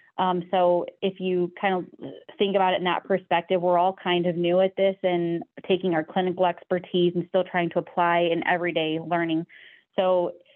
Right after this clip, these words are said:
there's a lot of challenges. We have a lot to overcome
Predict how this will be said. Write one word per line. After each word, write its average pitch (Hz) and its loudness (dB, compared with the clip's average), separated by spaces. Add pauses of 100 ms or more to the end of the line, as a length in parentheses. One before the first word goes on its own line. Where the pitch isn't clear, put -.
(120)
there's 202 0
a 214 2
lot 190 2
of 190 -8
challenges. 190 2
We 190 0
have 175 0
a 175 2
lot 170 0
to - -2
overcome 175 -2